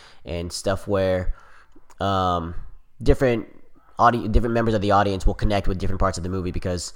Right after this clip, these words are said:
they have all these, uh, different references. Uh, there's, like, the, the music connections. Um, some t-, oh, there's, like, the, an, a reference to the book War and Peace. Um, so yeah, it looks like the writers, the,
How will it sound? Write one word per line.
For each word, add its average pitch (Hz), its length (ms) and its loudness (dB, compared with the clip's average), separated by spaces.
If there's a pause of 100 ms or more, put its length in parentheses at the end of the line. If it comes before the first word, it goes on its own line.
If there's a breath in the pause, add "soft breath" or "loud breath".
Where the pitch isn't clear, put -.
(340 soft breath)
they 101 80 0
have 101 120 2
all 107 80 4
these, 92 260 -2
uh, 87 360 2
different 98 260 -2
references. 82 720 -4 (360 soft breath)
Uh, 90 300 -2
there's, 90 220 -4
like, 90 240 -4
the, 95 140 -4
the 107 100 -4
music 107 340 -4
connections. 101 1040 -4 (400 soft breath)
Um, 87 400 -4
some 101 260 -6
t-, - 140 -12
oh, 95 200 0
there's, 98 180 0
like, 95 180 -2
the, 90 260 -4 (140)
an, 95 180 -4 (240)
a - 80 -8
reference 104 280 0
to - 60 -2
the 98 60 0
book 101 240 6
War 104 200 2
and 95 100 -4
Peace. - 720 6 (520 soft breath)
Um, 90 600 -4 (300)
so 127 220 4
yeah, 135 300 4
it 110 100 -2
looks 127 180 -2
like 113 220 0
the 104 420 0
writers, 110 580 0
the, 101 160 -8